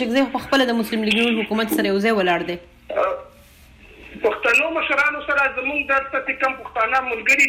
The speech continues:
Speaker 2: دي، هغه په رابطه کې دي، هغو له پنجاب حکومت سره رابطې هم کړي دي او پرون یو وخت ډي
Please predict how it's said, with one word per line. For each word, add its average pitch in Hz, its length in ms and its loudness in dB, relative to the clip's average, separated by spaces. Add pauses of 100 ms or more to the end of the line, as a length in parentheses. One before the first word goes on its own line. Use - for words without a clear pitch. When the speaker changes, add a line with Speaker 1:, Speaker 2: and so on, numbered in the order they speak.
Speaker 2:
دي، - 120 8 (340)
هغه 240 300 2
په 269 100 2
رابطه 294 460 0
کې 277 180 2
دي، - 80 6 (160)
هغو 214 300 0
له 269 120 -4
پنجاب 240 380 0
حکومت 247 480 -4
سره 269 220 2
رابطې 302 380 2 (120)
هم 311 80 -2 (140)
کړي - 260 4
دي - 140 4 (420)
او 208 80 2 (140)
پرون 226 260 0 (140)
یو 254 80 -2 (100)
وخت 277 340 -2 (960)
ډي 233 100 4